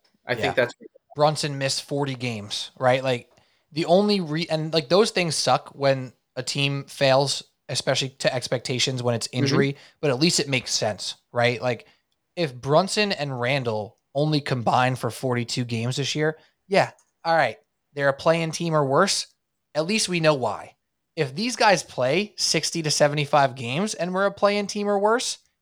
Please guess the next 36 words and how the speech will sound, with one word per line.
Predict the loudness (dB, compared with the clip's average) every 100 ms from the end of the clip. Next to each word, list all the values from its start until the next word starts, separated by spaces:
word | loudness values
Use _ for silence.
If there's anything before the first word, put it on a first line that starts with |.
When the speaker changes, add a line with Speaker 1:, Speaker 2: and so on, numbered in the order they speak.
| _ _ _ _ _
Speaker 2:
what | -2 -2 -4
the | 0
Speaker 1:
Yeah. |
Speaker 2:
hell | 2 0 0
happened | -2 -2 -4 -12
here? | -16 -20 -20 _ _ _ _
Tibbs | -2 -2 -2
gotta | -2 -2
Speaker 1:
Mm-hmm. | -2 4
Speaker 2:
go. | 4 4 -2 _ _ _ _
Some | -6 -4
of |
the, | -4 -2
R | 0 2
J | 0
Barrett's | -2 0 0 -2 0
Speaker 1:
Yeah. | 4
Speaker 2:
done, | 4 4 -4 _ _ _
right? | -2 0 -2 -8
But, | -4
like, | -4 -2 0
that, | 2 2 -2 _ _ _ _
that | 2 2 2
is | -4 -8
by | -4 0 0 0
no | -4 -2 2 4 4
means | 0 -2 -2 -4
what | -2 0
should | -2 -2
be | -4
expected | -4 -8 -2 0 0 -2
of | -6
this | -6 -10
team | -10 -8 -8
right | -8
now. | -10